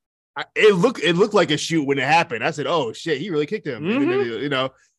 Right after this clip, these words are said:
Speaker 1: the tooth really fell. That was a great shot of him, the tooth falling out of him. Whoever caught that on production,
Speaker 2: Hey,
Speaker 1: good for them.
Speaker 2: yeah.
Speaker 1: That
Speaker 2: Uh,
Speaker 1: was
Speaker 2: also,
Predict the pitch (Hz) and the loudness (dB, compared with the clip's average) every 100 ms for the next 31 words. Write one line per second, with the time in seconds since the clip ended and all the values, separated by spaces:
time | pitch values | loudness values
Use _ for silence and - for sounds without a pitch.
0 | _ 160 160 190 214 151 156 143 127 156 | _ -6 -4 -2 -2 2 2 2 2 4
1 | 139 107 135 110 - 123 107 110 113 107 | 2 0 -4 -4 -4 -4 -6 -10 -12 -12
2 | 107 - 131 123 113 110 107 104 127 147 | -12 -6 -4 -2 -4 -4 -6 -4 0 0
3 | 139 143 135 139 135 - 98 113 117 123 | 0 -2 -2 0 0 -2 -8 -12 -8 -6
4 | 135 151 147 120 127 113 117 104 107 127 | -6 -6 -8 -6 -8 -8 -10 -10 -10 -8
5 | 120 113 113 _ - 143 135 131 117 104 | -8 -10 -14 _ -8 -2 0 0 0 -2
6 | - | -2